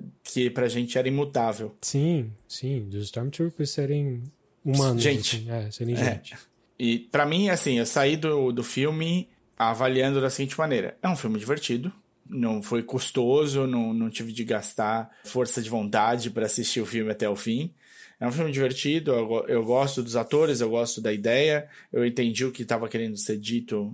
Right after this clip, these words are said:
Speaker 1: no, nos pedaços em que eles estavam sendo ditos, mas não precisava.
Speaker 2: É.
Speaker 1: A sensação, né? Não acrescentou nada pra, pra original,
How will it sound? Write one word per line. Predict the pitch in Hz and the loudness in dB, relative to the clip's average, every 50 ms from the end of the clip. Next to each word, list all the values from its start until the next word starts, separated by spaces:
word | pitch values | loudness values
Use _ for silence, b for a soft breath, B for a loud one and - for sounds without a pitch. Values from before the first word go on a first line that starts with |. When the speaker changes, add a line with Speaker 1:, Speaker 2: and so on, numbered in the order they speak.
| - _ _ _ _ | -12 _ _ _ _
Speaker 1:
no, | - 113 107 104 104 | -8 -6 -6 -4 -4
nos | 101 101 104 104 101 - | -4 -4 -2 -2 -4 -2
pedaços | - 110 104 110 104 101 - - 117 110 | -2 -2 -2 0 -2 -2 -2 -4 -6 -6
em | 110 101 | -8 -8
que | 101 - | -6 -6
eles | 107 104 107 101 | -6 -2 -2 -2
estavam | - - 107 101 98 101 98 | 0 0 -2 -2 -4 -4 -4
sendo | - - 104 101 107 | -2 -2 -2 -4 -4
ditos, | 107 107 131 143 170 165 - 190 196 - - - B B B B B B B B B | -6 -4 -2 -2 -2 -4 -6 -8 -8 -8 -10 -14 B B B B B B B B B
mas | B 123 135 143 151 160 175 202 220 247 247 - - - - - - _ _ _ _ _ _ _ - | B -2 0 2 2 4 4 2 2 2 2 2 2 2 0 -2 -10 _ _ _ _ _ _ _ -4
não | 147 151 160 170 | -2 0 0 0
precisava. | 147 139 135 - - 151 156 143 104 92 92 92 95 85 - _ _ _ _ _ - | 0 0 2 2 2 2 2 2 0 0 -2 -6 -10 -18 -20 _ _ _ _ _ -12
Speaker 2:
É. | 175 160 151 127 110 107 - | -8 -6 -6 -4 -6 -6 -8
Speaker 1:
A | - | -10
sensação, | - - 220 - - - - 113 110 110 110 | -8 -6 -4 -2 0 0 0 0 -2 -4 -6
né? | 113 120 123 160 - _ _ - _ _ - 131 | -8 -10 -12 -14 -16 _ _ -20 _ _ -6 -2
Não | 127 131 | 0 0
acrescentou | 127 - 139 131 127 - 147 139 139 143 147 147 | 0 2 2 2 2 2 2 2 0 0 0 0
nada | 147 147 143 139 143 151 143 135 131 123 | 2 2 4 4 4 2 2 0 -2 -2
pra, | 120 - 117 117 113 113 113 - - 113 | -2 -2 -2 0 0 0 -2 -2 -4 -6
pra | - 120 117 113 107 107 107 | -4 -2 -2 0 0 0 0
original, | 110 110 110 107 120 120 117 110 113 123 135 143 139 | 0 -2 -2 -2 -2 -2 0 0 0 0 0 -2 -4